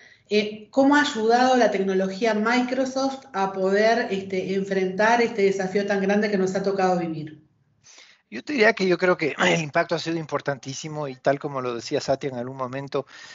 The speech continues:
Speaker 2: eh, creo que la evolución que hemos visto en el mercado en estos seis meses ha sido tan acelerada que es quizás lo mismo que habríamos visto en condiciones normales en cuestión de dos a tres años quizás.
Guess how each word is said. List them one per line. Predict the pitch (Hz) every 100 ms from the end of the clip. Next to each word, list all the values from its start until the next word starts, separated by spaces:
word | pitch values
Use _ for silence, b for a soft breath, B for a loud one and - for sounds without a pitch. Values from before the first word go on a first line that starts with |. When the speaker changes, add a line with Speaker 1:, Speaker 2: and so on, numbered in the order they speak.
| B B B
Speaker 2:
eh, | 156 143 139 -
creo | 170 175
que | 202
la | 165
evolución | 131 131 131 - 185 180
que | 160
hemos | 139 123
visto | 151 -
en | 143
el | 127
mercado | 127 123 143 147 151 139
en | 143 131
estos | 131 - 127
seis | 147 135
meses | 143 143 - 147
ha | 127
sido | - 143 135 131 - B B B B
tan | - 165
acelerada | 170 - 139 135 151 156
que | 147
es | -
quizás | - 147 143
lo | 143
mismo | 139 143 151
que | 151
habríamos | 131 139 131 113
visto | 143 -
en | 143
condiciones | 131 131 143 139 131
normales | 131 131 131 131 123
en |
cuestión | 123 127 - 139
de | 131
dos | 131 139 127
a | 123
tres | 143 135 131
años | 127 131 113
quizás. | - 120 123 110 -